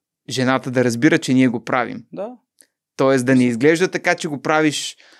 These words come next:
Speaker 1: на
Speaker 2: Да, бе,
Speaker 1: сила,
Speaker 2: да, ти ни
Speaker 1: разбираш ли?
Speaker 2: казваш, сега това няма такова, защото еди си кое, нали, да ни обясняваш целият процес. Така или иначе, жената просто иска да е в обятията на компетентен мъж. Жената трябва да релаксира с тебе. Тя трябва да знае, че каквото и да стане, ти решенията ги имаш.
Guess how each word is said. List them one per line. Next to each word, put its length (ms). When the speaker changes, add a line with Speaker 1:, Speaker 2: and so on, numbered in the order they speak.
Speaker 1:
на 160
Speaker 2:
Да, 80
бе, 40
Speaker 1:
сила, 160
Speaker 2:
да, 120
ти 60
ни 40
Speaker 1:
разбираш 180
ли? 40
Speaker 2:
казваш, 220
сега 260
това 200
няма 280
такова, 420
защото 420
еди 180
си 140
кое, 320
нали, 180
да 120
ни 140
обясняваш 420
целият 300
процес. 340
Така 240
или 80
иначе, 200
жената 380
просто 320
иска 340
да 120
е 60
в 200
обятията 800
на 80
компетентен 680
мъж. 240
Жената 340
трябва 220
да 140
релаксира 500
с 180
тебе. 200
Тя 120
трябва 300
да 140
знае, 260
че 140
каквото 380
и 40
да 120
стане, 460
ти 160
решенията 440
ги 120
имаш. 340